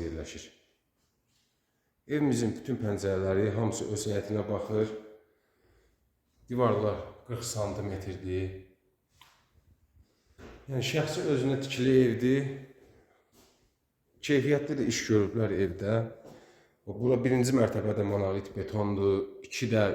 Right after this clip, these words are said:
üçdə. Dəhlizimizin sağ hissəsində belə bir sanitar qovşağımız yerləşir burada.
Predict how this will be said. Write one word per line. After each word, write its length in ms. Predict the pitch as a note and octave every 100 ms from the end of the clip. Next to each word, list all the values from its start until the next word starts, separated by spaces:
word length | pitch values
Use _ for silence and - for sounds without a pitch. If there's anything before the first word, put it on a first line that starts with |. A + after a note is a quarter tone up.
| A#2
üçdə. 340 | - - A2 G2+ E2+ - - _ _ _ _ - - _ _ C#3
Dəhlizimizin 480 | D3 D3 D#3 D#3 D#3
sağ 220 | D#3 C#3
hissəsində 560 | C#3 C#3 C3 B2+ C3+ D3
belə 160 | B2+
bir 160 | A#2+ A#2+
sanitar 400 | A#2+ A2 A#2+ A2
qovşağımız 600 | G#2+ - G2 G2 G2 F#2
yerləşir 400 | F2+ E2+ E2 E2+
burada. 320 | E2 G2 A2+